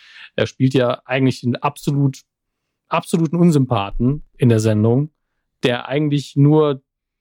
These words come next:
deswegen noch mitgenommen wird, weil er halt so dieser verrückte rassistische Onkel ist, wo man sagt, „Ja gut, den kriegen wir eh nicht mehr geändert.“ Ähm, der es aber auch nie einsieht. Also der ist ja wirklich, das ist wirklich der alte, weiße, reiche Mann mit seinen kompletten Privilegien und seinem Scheißbenehmen. Und der,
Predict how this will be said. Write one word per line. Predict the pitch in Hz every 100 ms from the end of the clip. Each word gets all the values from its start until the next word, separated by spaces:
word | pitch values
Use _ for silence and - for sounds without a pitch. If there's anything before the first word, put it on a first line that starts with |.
| _ _ -
deswegen | 147 - 143 131 135
noch | 120
mitgenommen | 139 147 151 135 131
wird, | 131
weil | 127
er | 127
halt | 127
so | 127
dieser | 123 123
verrückte | - 131 147 131
rassistische | 123 143 - 120 117
Onkel | 143 151
ist, | 135 127
wo |
man | 123
sagt, | 117
„Ja | 117
gut, | 120 135 - -
den | 120
kriegen | 113 135
wir | 117
eh | 135
nicht | 110
mehr | 104
geändert.“ | 101 98 101 135 _ _ _ - - _
Ähm, | 117 110 110 120 -
der |
es | 117
aber | 123 135
auch | 135
nie | 131 175
einsieht. | 208 196 240 104 90 - _
Also | 123 127
der | 135
ist | 165
ja | 170 139
wirklich, | 180 208 196 - _ _ _ _ _ _
das | 165
ist | 175
wirklich | 233 -
der | - 123
alte, | 185 254 226 165
weiße, | 131 202 - 156
reiche | 135 185 -
Mann | 151 123 170
mit | 180
seinen | 143 139
kompletten | 139 - 170 196
Privilegien | 156 147 131 143 165 170 170
und | 165 180
seinem | 165 139
Scheißbenehmen. | - 127 165 - - 131 117 107 147
Und | 147 _ 131
der, | 127